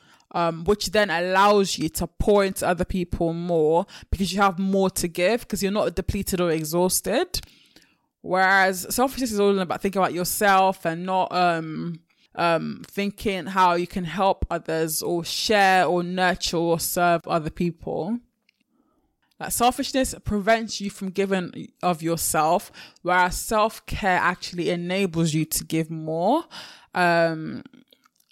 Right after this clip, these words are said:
like, it's good to care about others and want to serve others, but you need to realize that you actually need to take care of yourself to strengthen and enable you to serve other people better.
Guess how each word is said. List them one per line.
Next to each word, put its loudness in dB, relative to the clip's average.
like, -4
it's -4
good -2
to -6
care 2
about 0
others -2
and -6
want 0
to -6
serve 0
others, -2
but 0
you -8
need -4
to 0
realize 2
that -4
you -4
actually 0
need -8
to -
take 2
care 0
of -2
yourself -2
to -4
strengthen 0
and 0
enable 2
you 2
to -6
serve 4
other 0
people -2
better. -6